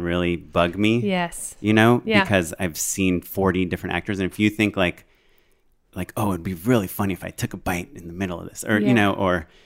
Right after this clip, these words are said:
Speaker 1: did, like, i-, odds are that I've, we've already seen it. So, like, don't be overly proud <laughs> about, like,
Speaker 2: Yes, I see
Speaker 1: these
Speaker 2: what
Speaker 1: little
Speaker 2: you're saying.
Speaker 1: improv moments.
Speaker 2: Uh-huh.
Speaker 1: A button is fine, but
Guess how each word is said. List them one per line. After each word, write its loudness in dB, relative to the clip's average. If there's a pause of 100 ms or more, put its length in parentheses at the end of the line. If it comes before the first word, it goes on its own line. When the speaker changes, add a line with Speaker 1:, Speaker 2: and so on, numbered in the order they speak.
(180)
Speaker 1:
did, 0
like, 2 (500)
i-, -8 (420)
odds 2
are 8
that 4
I've, 0 (140)
we've -2
already 4
seen 2
it. -2
So, -2
like, -2
don't 4
be 0
overly 4
proud 4
<laughs> 0
about, 2 (280)
like, -4
Speaker 2:
Yes, 0
I -6
see -
Speaker 1:
these 2
Speaker 2:
what 0
Speaker 1:
little 8
Speaker 2:
you're -4
saying. 4
Speaker 1:
improv 4
moments. 2
Speaker 2:
Uh-huh. -6
Speaker 1:
A 2
button 6
is 0
fine, 6
but 0